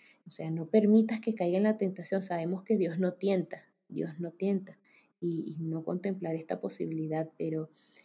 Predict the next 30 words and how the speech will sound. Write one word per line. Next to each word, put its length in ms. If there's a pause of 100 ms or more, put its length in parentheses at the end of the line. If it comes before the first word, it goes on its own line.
(200)
no 420
somos 600
ya 220
esclavas 880
de 120
la 140
tentación, 840 (440)
pero 280 (220)
Dios 240
quiere 300
que 140
oremos 440 (240)
para 220
que 100
Él 140
nos 180
libre 400
de 100
ellas, 520 (840)
¿cierto? 500 (460)
Entonces, 600 (1160)
yo 840
de, 260
eh, 280
leyendo 440
en 100
detallado 540
esta 240
oración 420
modelo 480